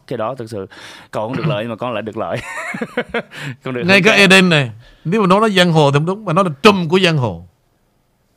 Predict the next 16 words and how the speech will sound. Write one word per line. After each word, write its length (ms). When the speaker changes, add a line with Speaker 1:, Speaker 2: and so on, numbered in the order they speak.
Speaker 2:
Đó, 140
nhưng 180
mà 140
cuối 180
cùng 140
là 80
gì? 240
Tôi 100
không 180
có 60
nhờ 200
đỡ 180
một 100
cái 80
gì 100
cả. 280